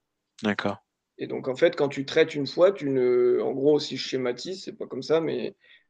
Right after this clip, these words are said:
Speaker 2: tu touches qu'un tiers des points blancs. Donc, si tu
Speaker 1: Hmm.
Speaker 2: traites le matin et qu'à dix heures, il n'y a plus de produit dans l'eau, eh ben, le cycle continue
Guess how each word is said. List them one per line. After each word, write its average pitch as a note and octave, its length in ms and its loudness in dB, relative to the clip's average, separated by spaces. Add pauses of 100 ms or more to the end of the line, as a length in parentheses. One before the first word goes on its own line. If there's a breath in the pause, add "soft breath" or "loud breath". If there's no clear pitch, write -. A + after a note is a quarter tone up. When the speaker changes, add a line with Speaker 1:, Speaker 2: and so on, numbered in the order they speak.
(140)
Speaker 2:
tu C3+ 160 -10
touches D#3 200 -2
qu'un D3+ 160 4
tiers D#3+ 280 4
des C3+ 100 4
points C#3 180 0
blancs. C3 240 -2 (680)
Donc, B2 140 -6
si C#3 140 -6
tu A#2 120 -4
Speaker 1:
Hmm. A2+ 60 0
Speaker 2:
traites D3+ 280 2
le D3+ 80 2
matin D3+ 380 6
et C#3 100 4
qu'à C3+ 120 2
dix C#3 220 -2
heures, D3 140 6
il C3 40 0
n'y B2+ 40 0
a B2+ 60 -2
plus C3+ 140 -12
de C3+ 40 -14
produit C3+ 300 -2
dans C3 160 2
l'eau, F3+ 340 2 (640)
eh A#2+ 120 -8
ben, B2 380 2
le C3 120 4
cycle D3 400 -4
continue D3 760 0